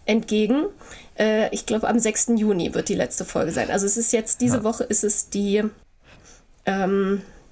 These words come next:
Speaker 1: siebzehnte oder so.
Speaker 2: Mhm.
Speaker 1: Ja, ist nicht mehr viel.
Speaker 2: Mit Staffel eins oder?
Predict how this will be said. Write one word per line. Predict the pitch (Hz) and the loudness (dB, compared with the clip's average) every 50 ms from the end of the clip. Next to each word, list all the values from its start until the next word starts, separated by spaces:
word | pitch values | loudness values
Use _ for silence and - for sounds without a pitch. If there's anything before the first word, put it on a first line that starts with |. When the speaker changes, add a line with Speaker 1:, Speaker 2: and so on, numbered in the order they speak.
| - - - - | -20 -20 -20 -14
Speaker 1:
siebzehnte | - - - - - - - - 226 240 - - - - 294 285 294 302 311 320 339 403 - - - | -8 -6 -6 -4 -4 -4 -2 -2 -2 -2 -2 -2 0 2 2 2 0 0 0 0 -2 -2 -4 -4 -2
oder | 262 262 240 247 | 0 2 2 2
so. | 247 - 107 | 4 2 2
Speaker 2:
Mhm. | 110 117 143 - - - - - - | 0 0 -2 -6 -12 -20 -16 -6 -2
Speaker 1:
Ja, | 117 107 98 98 - - - - | -2 0 0 -2 -6 -12 -16 -12
ist | - - - 247 | -8 -2 0 0
nicht | 240 240 - | 0 0 0
mehr | 208 202 | -4 -4
viel. | 196 - - - - - 180 - - - - - - - - - - | -4 -4 -4 -4 -4 -4 -6 -12 -20 -20 -20 -20 -20 -20 -12 -4 0
Speaker 2:
Mit | 113 120 117 - | 0 0 0 0
Staffel | - - 131 123 123 - 131 113 82 | -2 0 0 0 0 0 -2 -2 0
eins | 73 85 101 113 135 175 180 170 - | 2 2 2 2 2 0 -2 -4 -8
oder? | - 156 131 135 135 135 131 127 131 127 127 127 127 131 | -6 -4 -2 0 2 2 2 2 2 2 2 0 0 -2